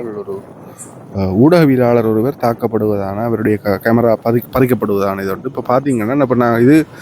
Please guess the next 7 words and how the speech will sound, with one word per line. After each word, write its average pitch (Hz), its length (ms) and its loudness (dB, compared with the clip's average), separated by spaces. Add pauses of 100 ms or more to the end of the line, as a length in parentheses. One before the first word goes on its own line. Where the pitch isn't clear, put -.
(280)
ஏனையின் 156 380 4
வீதி, 107 260 0
பிரதான 131 420 2
வீதி, 117 340 0
இதுல 135 260 0
இருந்து 120 560 -8
மாங்குளம் 127 480 0